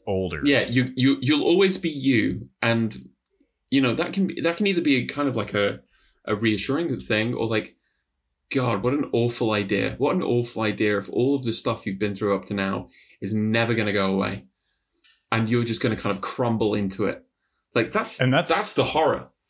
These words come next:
Speaker 1: Yes. And, and that's what, I, I think that's what the entity so successfully depicts, right? Because it's not, it's not just appearing as old people or older people, right?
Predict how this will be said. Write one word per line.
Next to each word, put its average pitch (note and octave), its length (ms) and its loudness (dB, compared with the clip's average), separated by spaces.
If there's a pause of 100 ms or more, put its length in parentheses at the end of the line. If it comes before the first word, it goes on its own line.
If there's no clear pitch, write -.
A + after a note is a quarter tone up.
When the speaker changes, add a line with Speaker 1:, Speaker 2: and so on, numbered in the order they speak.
(680)
Speaker 1:
Yes. D#3+ 520 0
And, C3+ 160 2
and C#3 140 -2
that's B2+ 200 0
what, C3+ 320 0
I, C#3 220 0
I - 20 0
think C3 160 -2
that's C3 120 -2
what C#3+ 100 -2
the - 80 -10
entity A2 300 -4
so A2 160 -2
successfully G#2 500 -4
depicts, - 560 -6
right? D#2+ 260 -8 (720)
Because C3 240 2
it's C3 160 -2
not, D3 480 -2 (300)
it's F3 300 -2
not D#3+ 160 0
just C3+ 300 -4
appearing A2+ 340 0
as F#2 100 -2
old G2 240 -4
people - 400 -18
or G#2+ 220 -6
older G2+ 320 0
people, - 480 -16
right? D#2 220 -6